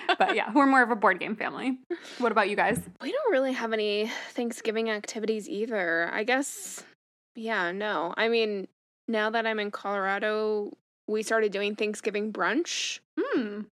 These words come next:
Speaker 2: instead of Thanksgiving dinner with my brother and my sister-in-law, which is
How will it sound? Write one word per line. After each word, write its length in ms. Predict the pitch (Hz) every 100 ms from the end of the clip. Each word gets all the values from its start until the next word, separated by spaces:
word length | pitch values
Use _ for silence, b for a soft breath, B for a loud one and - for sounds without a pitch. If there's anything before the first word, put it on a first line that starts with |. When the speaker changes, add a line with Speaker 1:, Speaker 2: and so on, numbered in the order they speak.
| _
Speaker 2:
instead 240 | 247 233 233
of 80 | 226
Thanksgiving 500 | 220 214 202 196 196
dinner 420 | 180 180 240 311
with 260 | 254 226 220
my 560 | 202 202 196 302 - -
brother 300 | 202 196 196
and 100 | 190
my 120 | 185
sister-in-law, 640 | 196 190 208 226 254 285
which 280 | 294 247 -
is 540 | 247 233 247 240 -